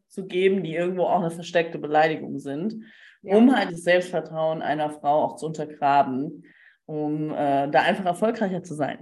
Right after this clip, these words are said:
Speaker 1: Denn, <clears throat> kann ja direkt hier meine eine Studie, die ich hier rausgesucht habe, mal rausholen.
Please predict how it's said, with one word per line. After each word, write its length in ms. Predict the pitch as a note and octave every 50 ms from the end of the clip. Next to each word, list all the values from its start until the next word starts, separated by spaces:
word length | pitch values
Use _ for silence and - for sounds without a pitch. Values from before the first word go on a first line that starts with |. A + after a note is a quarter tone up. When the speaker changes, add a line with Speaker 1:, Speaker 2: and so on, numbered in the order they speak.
| - -
Speaker 1:
Denn, 440 | E3+ F3 F#3+ A3 E4 G4+ - - - - _ _ _ -
<clears throat> 420 | G#3+ A#3+ A3+ G3 - - - - _ _ _ _ _ _ _ _ _ _ _ _ _ -
kann 100 | G3+ G3+
ja 80 | F3+
direkt 320 | F3 E3+ D#3+ D3+ E3 E3 -
hier 100 | F3+ E3+
meine 360 | D#3+ D3+ D3+ D3+ D3+ - -
eine 240 | - E3 E3+ E3 E3
Studie, 440 | E3+ E3+ F3+ F3+ E3 E3 D#3 D3+ D3
die 100 | D3 D3+
ich 80 | D3+
hier 240 | E3+ D#3 D3 D3 D3
rausgesucht 520 | D#3 E3 D#3+ - D3 D3 D3+ C#3+ C#3 -
habe, 140 | C3+ C#3 D3
mal 100 | D3 C#3+
rausholen. 580 | C#3 C#3 C#3 D3 D3 - D3 C#3+ E3 A3+ A#3+